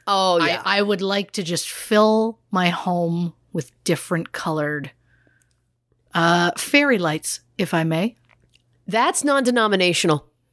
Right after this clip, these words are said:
Speaker 1: That's not
Speaker 2: Yeah.
Speaker 1: necessarily holiday related. That's just
Speaker 2: Right?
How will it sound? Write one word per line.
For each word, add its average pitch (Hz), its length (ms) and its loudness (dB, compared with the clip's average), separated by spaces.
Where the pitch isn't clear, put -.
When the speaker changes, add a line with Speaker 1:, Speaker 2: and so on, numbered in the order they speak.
Speaker 1:
That's 240 360 0
not 269 240 0
Speaker 2:
Yeah. 262 120 2
Speaker 1:
necessarily 254 680 0
holiday 226 520 2
related. 214 540 0
That's 190 280 0
just 202 200 -2
Speaker 2:
Right? 196 60 -2